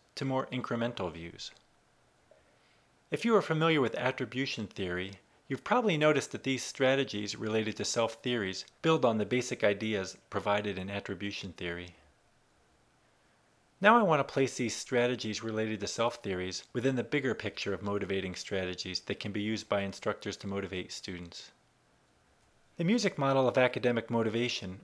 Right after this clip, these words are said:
provides key motivation principles for instructors to consider when designing instruction.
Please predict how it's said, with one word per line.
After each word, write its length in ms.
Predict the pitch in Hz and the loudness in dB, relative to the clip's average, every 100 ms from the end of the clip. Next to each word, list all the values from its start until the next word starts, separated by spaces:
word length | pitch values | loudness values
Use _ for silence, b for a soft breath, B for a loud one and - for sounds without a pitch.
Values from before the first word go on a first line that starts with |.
| - | -8
provides 440 | 110 113 110 107 - | 2 4 4 0 -6
key 220 | - 185 | -4 0
motivation 600 | 165 147 123 123 - 104 | 2 2 2 -2 -2 -4
principles 500 | - 113 - 113 98 | -6 -6 -2 -2 -2
for 160 | - 101 | -2 -4
instructors 640 | 98 - 110 - 107 - | -4 -2 -2 -2 -8 -8
to 100 | 107 | -8
consider 580 | 104 98 - 120 90 - | -8 -6 -2 0 -2 -4
when 120 | 107 | -4
designing 440 | 101 101 101 104 104 | -2 0 0 0 -4
instruction. 720 | 101 - 120 120 - 90 | -6 -2 0 0 -6 -10